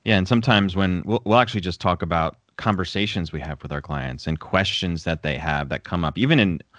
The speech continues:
like, before we even give a proposal to a new client, they'll ask us questions about cer-, certain things. And we're, we figure it'd be like, "This is probably questions that people out there are gonna have." So we'll just kind of discuss that in detail.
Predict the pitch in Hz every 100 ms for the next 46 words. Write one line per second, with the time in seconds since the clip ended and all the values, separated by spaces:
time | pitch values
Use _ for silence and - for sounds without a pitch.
0 | _ - 90 82 _ _ - 98 - 113
1 | 117 - 98 95 90 87 82 82 - 92
2 | 85 78 85 78 87 120 - 71 71 71
3 | - - - - 95 95 90 92 - -
4 | 82 87 78 78 76 80 - - - 95
5 | 78 80 90 87 80 85 78 85 85 95
6 | 90 82 87 85 _ _ - 113 123 110
7 | 113 98 87 - 104 - 92 85 80 85
8 | - 98 85 78 73 78 73 71 71 92
9 | 87 67 - 76 80 78 76 67 - _
10 | _ _ _ _ - 92 - 101 90 90
11 | 98 101 80 76 76 - 69 62